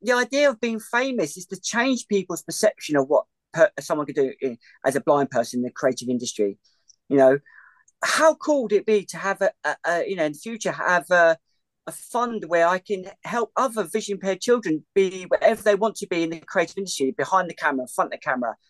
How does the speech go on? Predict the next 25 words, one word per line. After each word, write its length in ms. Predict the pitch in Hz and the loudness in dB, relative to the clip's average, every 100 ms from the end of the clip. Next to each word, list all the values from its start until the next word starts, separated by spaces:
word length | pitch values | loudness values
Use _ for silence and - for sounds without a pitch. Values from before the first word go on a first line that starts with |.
| _ | _
a 60 | 107 | -10
poet, 460 | - 196 180 131 - | 2 6 6 6 2
an 120 | 147 | 2
actor, 420 | 170 - - 117 - _ _ | 2 0 -4 -4 -6 _ _
you 100 | - | -2
know, 240 | 190 156 165 - | 4 6 4 0
anything 340 | 240 294 - 233 | 0 2 0 -2
they 60 | |
want 240 | 196 226 - | -2 -4 -6
to 100 | 208 | -4
be, 300 | 254 240 165 | -2 0 2
and 100 | 185 | 2
I 120 | 233 | 0
can 140 | 233 | -2
help 220 | 202 226 - _ | 0 0 -2 _
facilitate 760 | - 208 - 240 214 196 156 - - | -12 -10 -6 -2 -4 -4 -8 -4 -2
that. 160 | 113 | -2
You 80 | - | -2
know, 140 | 180 185 | -2 0
that's 220 | - - | -2 -4
what 160 | - 156 | 0 0
I 20 | |
want 280 | 180 214 - | 0 -4 -6
to 80 | - | -4
do. 320 | 208 226 131 | 0 2 0